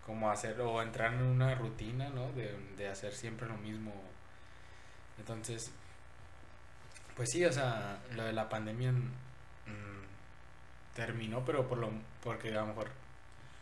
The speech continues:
como que <laughs> les dio más, este, tiempo de pensar, ¿no? Pensar más cosas o planear más cosas.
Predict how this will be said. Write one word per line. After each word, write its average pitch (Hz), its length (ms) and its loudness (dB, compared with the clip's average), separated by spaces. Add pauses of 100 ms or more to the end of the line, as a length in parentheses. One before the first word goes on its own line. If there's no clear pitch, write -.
(840)
como 127 180 8
que 127 100 8
<laughs> - 220 4
les 131 240 6
dio 127 140 6
más, 139 360 6
este, 147 220 -4
tiempo 113 300 0
de 127 100 6
pensar, 110 500 0
¿no? 127 100 -2 (180)
Pensar 107 320 -4
más 117 160 -2
cosas 123 340 -2
o 104 180 0 (100)
planear 117 400 6
más 127 180 6
cosas. 131 400 2